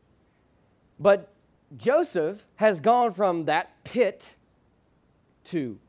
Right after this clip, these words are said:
Potiphar's house to prison. Now he's in the palace. He's second in command in Egypt. All because when he was in prison,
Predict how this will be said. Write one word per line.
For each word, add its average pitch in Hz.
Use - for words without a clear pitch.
Potiphar's 180
house 135
to 127
prison. 226
Now 180
he's 185
in 247
the 254
palace. 339
He's 247
second 262
in 269
command 226
in 208
Egypt. 269
All 277
because 285
when 233
he 269
was 233
in 320
prison, 285